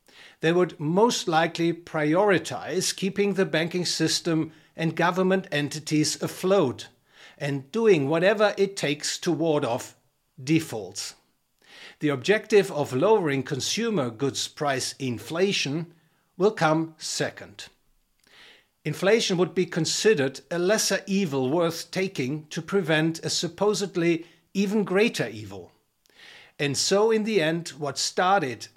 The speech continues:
as a liquidity crisis turns into a credit crisis and eventually a currency crisis, meaning people are losing faith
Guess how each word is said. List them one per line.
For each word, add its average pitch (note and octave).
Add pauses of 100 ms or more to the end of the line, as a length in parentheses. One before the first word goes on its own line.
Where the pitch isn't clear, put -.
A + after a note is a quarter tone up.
(120)
as D3+
a C3+
liquidity C#3+
crisis D3+ (340)
turns G3 (180)
into F3+
a G3+
credit C3+
crisis B2+
and F3
eventually E3
a F#3+
currency F#3+
crisis, A2 (540)
meaning G3
people F#3+
are D3+
losing E3+
faith C3+